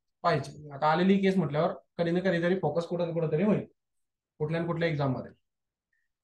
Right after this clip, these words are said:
When the projectile is projected with the velocity of u, making an angle of theta with the horizontal direction up to the inclined plane. हा incline प्लेनचा क्वेश्चन आहे.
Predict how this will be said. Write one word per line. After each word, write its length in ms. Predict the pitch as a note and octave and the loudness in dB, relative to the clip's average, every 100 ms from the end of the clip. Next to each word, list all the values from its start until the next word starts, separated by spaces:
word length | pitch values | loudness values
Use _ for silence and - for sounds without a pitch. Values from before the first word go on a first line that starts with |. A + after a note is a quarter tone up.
| _ _ _ | _ _ _
When 140 | D#3 G#3 | 2 4
the 80 | G3 | 4
projectile 500 | G3 G3 G3+ A3 A3+ | 6 6 4 4 4
is 120 | A3+ - | 2 0
projected 500 | F#3 F#3 - F#3+ A3 - _ E3+ | 0 0 2 0 0 -4 _ -4
with 120 | F3 | 0
the 60 | D#3 | 2
velocity 380 | D#3+ D#3+ E3+ F#3 | 2 0 2 2
of 100 | F#3 E3 | 2 0
u, 100 | D3+ - _ _ _ _ _ _ _ _ _ _ _ _ _ | -6 -8 _ _ _ _ _ _ _ _ _ _ _ _ _
making 340 | C#3+ F3+ F#3+ A#3 | 2 2 2 2
an 80 | A3 F#3 | 2 4
angle 240 | F#3 G#3+ | 4 4
of 100 | A3+ F#3 | 4 2
theta 200 | E3 G3 G3 | 2 4 4
with 120 | F#3+ | 2
the 60 | G3 | 2
horizontal 500 | D#3+ D#3+ E3+ E3+ G3+ G3+ D#3 | 0 0 -2 0 -2 -2 -2
direction 440 | D#3 E3+ F#3+ G3+ - _ F#3+ | -2 0 0 -2 -2 _ 0
up 100 | F#3 - | 2 0
to 80 | G3 | -2
the 60 | G#3 F3+ | 0 0
inclined 360 | F3 F#3 F#3+ F#3+ | 0 2 2 2
plane. 180 | C3+ - | -2 -2
हा 100 | D#3 F3 | -2 0
incline 520 | E3+ F3 F#3+ G3+ A3 | -2 2 2 4 2
प्लेनचा 360 | G3 F#3 F#3 F#3+ | 2 2 2 0
क्वेश्चन 300 | E3 - | 0 -2
आहे. 100 | A2+ | -8